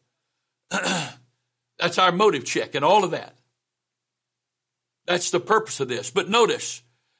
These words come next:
and him is able to do exceeding abundantly above all that we ask, uh, that we ask or think according to the power. That word there is power is activated, energized, working power in us. And that means that power is working, that authority is working through us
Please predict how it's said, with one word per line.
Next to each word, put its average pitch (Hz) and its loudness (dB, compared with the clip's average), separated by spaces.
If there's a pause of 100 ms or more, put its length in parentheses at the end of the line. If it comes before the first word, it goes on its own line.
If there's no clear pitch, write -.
(100)
and 202 2
him 196 4
is 165 -2
able 185 4
to 156 -6
do 190 4
exceeding 196 0
abundantly 170 0
above 165 0
all 185 6
that 170 -2
we 196 -4
ask, 180 0
uh, 156 0
that 143 -8
we 180 2
ask 185 2
or 160 0
think 185 -2
according 175 2
to 165 -4
the 151 -2
power. 170 4 (300)
That 160 2
word 180 4
there 175 4
is 170 -2
power 180 4
is - -6
activated, 180 2
energized, 175 2 (200)
working 185 4
power 160 4
in 175 2
us. 160 0 (420)
And 175 2
that 208 2
means 185 -2
that 190 0
power 185 4
is 143 -6
working, 175 0
that 170 4
authority 185 6
is 175 4
working 175 2
through 180 6
us 175 2